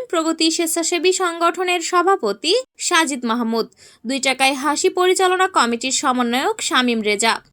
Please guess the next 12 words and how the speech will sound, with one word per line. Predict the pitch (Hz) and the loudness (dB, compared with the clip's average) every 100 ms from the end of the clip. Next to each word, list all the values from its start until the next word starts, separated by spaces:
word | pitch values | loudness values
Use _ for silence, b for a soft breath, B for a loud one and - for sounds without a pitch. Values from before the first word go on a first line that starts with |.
| _ - | _ 4
অর্থ | 294 294 403 | 6 6 4
বিষয়ক | 370 370 392 392 415 | 4 6 6 4 2
সমন্বয়ক | - 277 240 226 254 262 330 | 0 0 2 2 2 0 0
মোহাম্মদ | 330 320 320 277 | 0 0 0 0
মনিরুল | 277 277 254 233 | -2 -2 0 0
ইসলাম | 240 226 226 | 2 0 -2
সহ | - 240 302 440 | 0 2 4 2
সংগঠনের | - 277 247 247 247 254 254 254 B B B | 2 0 2 0 0 0 0 0 B B B
বিভিন্ন | 294 320 359 370 403 | 2 4 4 2 2
পর্যায়ের | 311 233 220 233 226 | 4 2 4 2 2
দায়িত্বশীল | 220 214 214 240 247 359 | 2 0 0 -2 0 0
সদস্যরা। | - 220 214 - 220 220 | 0 -2 -2 0 2 2